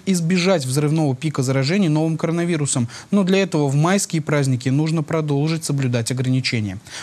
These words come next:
Уверенность в том, что через месяц или два россияне будут с трудом вспоминать сегодняшние тяготы,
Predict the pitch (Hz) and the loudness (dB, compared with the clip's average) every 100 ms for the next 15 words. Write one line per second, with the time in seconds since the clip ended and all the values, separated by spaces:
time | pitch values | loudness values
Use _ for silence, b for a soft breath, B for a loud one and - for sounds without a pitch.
0 | B 143 175 196 151 139 - 170 151 143 | B 0 2 2 0 -2 -2 -2 -2 -2
1 | 131 147 143 156 139 131 - 139 139 131 | -2 -2 0 0 0 -2 -2 -2 0 0
2 | 123 120 135 131 123 123 120 120 - 165 | -2 -2 -2 0 0 -2 -2 -4 -4 -4
3 | 160 139 117 - 120 123 117 - 151 170 | 0 0 -2 -2 0 0 0 -2 -2 -2
4 | 190 208 214 262 247 233 202 | -2 0 0 0 0 0 -2